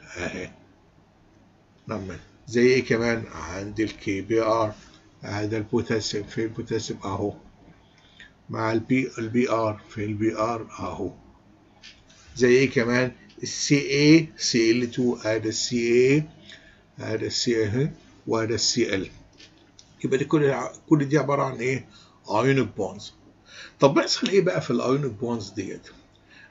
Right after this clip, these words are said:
بيحصل إن يتنقل إلكترون من الميتال إلى النون ميتال. ففي الحالة دي بيحصل إيه؟ إلكترون ترانسفير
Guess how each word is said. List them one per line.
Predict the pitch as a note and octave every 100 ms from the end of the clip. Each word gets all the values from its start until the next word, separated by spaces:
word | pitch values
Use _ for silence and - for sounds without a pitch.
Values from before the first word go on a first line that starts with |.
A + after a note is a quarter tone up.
| -
بيحصل | B2 A#3+ - - C3+ A#2+ -
إن | B2+ A#2
يتنقل | A#2 B2 A#2 D#3+ G#3 - A#2+ A2+
إلكترون | A2+ A2+ - - A#2+ A#2+ A2 F#2 F2+ _ - - _ _
من | B2 C3 C#3 A#2
الميتال | A2+ C#3+ G#3+ A#3+ A#3 G#3+ -
إلى | G3+ C#4 B3 G3 C#3
النون | B2 C3 B2+
ميتال. | A2 G#2 - - _ _ _ _
ففي | - A2+
الحالة | B2+ B2+ D3+ C#3+ C#3+
دي | C3+ C#3+
بيحصل | D3 D3 - C#3+
إيه؟ | C#3 D3+ D3+ - - - _ -
إلكترون | E3 B3+ - - B3+ B3+ A#3+
ترانسفير | - D#3+ D3 - - C#3+ G#2